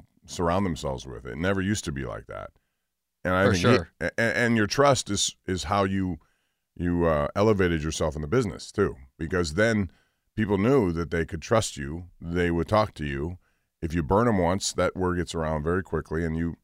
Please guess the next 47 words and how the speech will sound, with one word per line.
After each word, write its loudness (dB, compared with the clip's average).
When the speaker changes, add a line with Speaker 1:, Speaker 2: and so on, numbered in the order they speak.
Speaker 1:
any -2
access -2
you -4
may -2
have 0
goes -2
away -2
real -2
quick. -2
Speaker 2:
I 0
mean, 4
he 0
did 2
the, -4
he -4
did -2
the -4
legwork. -4
I -6
remember -2
I -4
used -2
Speaker 1:
Mm-hmm. -4
Speaker 2:
to -12
visit -6
every -2
training -4
camp -8
in -6
the -6
A -6
F -12
C -8
North. -6
I -8
used -10
to -12
go -8
to -10
Georgetown, -8
Kentucky -6
for -10
the -8
Bengals, -10
Westminster -2
for -2
the -10